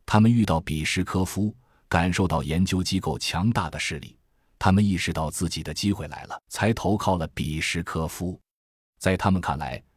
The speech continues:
这是一次投机，他们需要的是生存资源，而根本不在乎老板是谁，老板要他们干什么。对他们而言，只要是他们能干的，就是该干的，无所谓对错或好坏。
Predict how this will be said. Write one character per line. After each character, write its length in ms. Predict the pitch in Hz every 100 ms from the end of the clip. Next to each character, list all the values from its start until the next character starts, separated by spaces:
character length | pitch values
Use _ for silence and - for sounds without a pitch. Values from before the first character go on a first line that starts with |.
| -
这 180 | 117 101
是 140 | 87
一 100 | 90
次 140 | 90 82
投 240 | - 82
机， 260 | - 104 - _ _ _ -
他 140 | 92
们 100 | 87
需 140 | -
要 100 | 101
的 100 | 78
是 200 | 76 73
生 280 | - - 110
存 220 | 107 78
资 180 | 76 101
源， 240 | 85 - - _ _ -
而 160 | - 92
根 260 | - 160 143
本 220 | 80 80
不 140 | 101
在 180 | 107 90
乎 260 | - 65 - -
老 260 | 82 101
板 160 | 80 71
是 160 | -
谁， 360 | 82 - 80 117 _ -
老 240 | 82 95
板 180 | 104 82
要 140 | 80 78
他 140 | 85
们 100 | 78
干 240 | 87 87
什 140 | - 80
么。 120 | 95 _ _ _ _ _ -
对 200 | 95 82
他 160 | 110
们 100 | 104
而 160 | 71 71
言， 320 | 64 - - _ _ _ -
只 180 | 92 101
要 160 | 104
是 160 | 87 87
他 160 | -
们 100 | 107
能 220 | 85 85 113
干 240 | 110 78
的， 220 | - - _ _
就 160 | - 80
是 160 | - 82
该 280 | 101 104
干 240 | 101 90 76
的， 220 | - - _ _
无 240 | 82 107 131
所 200 | - 67
谓 180 | - 85
对 260 | 151 107
错 380 | 82 - 95 -
或 160 | - -
好 300 | - - -
坏。 360 | - 82 -